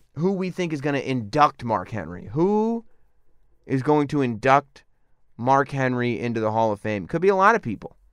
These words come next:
You know, um, who knows? It could be M V P, his tag team partner. Uh, I,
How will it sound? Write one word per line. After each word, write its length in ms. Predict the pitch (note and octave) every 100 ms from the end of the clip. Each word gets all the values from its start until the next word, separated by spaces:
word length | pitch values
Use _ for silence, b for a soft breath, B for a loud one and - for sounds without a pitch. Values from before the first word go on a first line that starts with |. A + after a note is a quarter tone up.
| _ _ _ _ _ _
You 120 | A#2
know, 360 | A2 G#2+ A#2 B2
um, 560 | A#2+ A#2+ A#2 G#2+ G2+ - _ _ _ _ _ _ _ _ -
who 100 | E3
knows? 260 | F#3 G3
It 100 | A#2
could 160 | - E3
be 180 | F3 A#2+
M 140 | C#3
V 160 | D3 D3
P, 280 | F3 A3+ -
his 140 | G#2+
tag 260 | - C3+ E3+
team 160 | B2+ G#2
partner. 420 | G2+ - - - _ _ _ _ _ _
Uh, 640 | A2+ A2+ A2+ A2+ A2+ A2+ -
I, 160 | A#2+